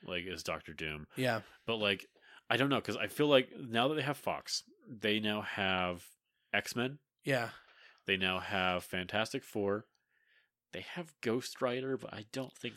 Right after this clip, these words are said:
Speaker 1: that needs to be touched.
Speaker 2: That's the problem that we have, is we don't know what Disney's gonna do with, like, the kinda darker, more adult stuff, because we have Deadpool,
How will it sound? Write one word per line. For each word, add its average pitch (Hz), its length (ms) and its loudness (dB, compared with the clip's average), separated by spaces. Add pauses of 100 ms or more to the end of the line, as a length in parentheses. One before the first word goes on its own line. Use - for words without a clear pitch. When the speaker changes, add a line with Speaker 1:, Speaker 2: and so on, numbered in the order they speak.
Speaker 1:
that 104 200 -2
needs 107 160 -6
to 104 120 -8
be 95 100 -6
touched. - 500 -8
Speaker 2:
That's 180 240 0
the 196 100 4
problem 190 320 6
that 156 100 4
we 139 80 4
have, 170 240 2
is 131 100 4
we 151 120 6
don't 208 120 2
know 196 120 4
what 160 140 4
Disney's 160 300 4
gonna 151 160 2
do 139 200 6
with, 160 200 8
like, 127 280 2
the 113 500 2
kinda 139 240 2
darker, 131 600 4
more 127 260 4
adult 120 420 2
stuff, 117 340 -4
because 120 280 -2
we 120 80 0
have 113 160 -4
Deadpool, 156 560 6